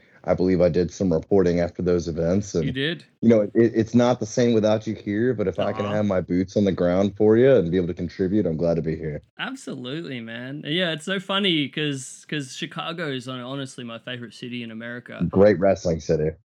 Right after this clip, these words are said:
Speaker 2: Um, and one of my favorite places to go to. So it's, it's kind of funny we never ended up, like, actually getting to hang out there in person, but hey, you know, uh,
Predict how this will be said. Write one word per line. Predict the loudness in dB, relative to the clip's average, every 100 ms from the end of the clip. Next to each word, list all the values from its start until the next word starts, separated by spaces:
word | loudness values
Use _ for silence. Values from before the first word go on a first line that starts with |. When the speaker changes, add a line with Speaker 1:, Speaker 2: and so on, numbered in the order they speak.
| _ -14
Speaker 2:
Um, | -12 -12 -12
and | -12
one | -10
of | -10
my | -10
favorite | -12 -12 -14 -16
places | -16 -18 -20 _
to | -18
go | -14 -12
to. | -10 -12
So | -12 -12
it's, | -14
it's | -16
kind | -10 -8
of | -6
funny | -6 -4
we | -4 -4
never | -4 -4 -4
ended | -4 -4
up, | -6 -6 -6
like, | -6 -6 _ _ _ _ _
actually | -12 -10 -10 -6
getting | -6 -4
to | -6
hang | -6 -4
out | -4 -6 -8
there | -6 -4 -4 -6
in |
person, | -6 -6 -6 -6 -6 -6
but | -6 -6 -6
hey, | -6 -4
you | -8 -10
know, | -12 -12 -14 -12
uh, | -10 -10 -10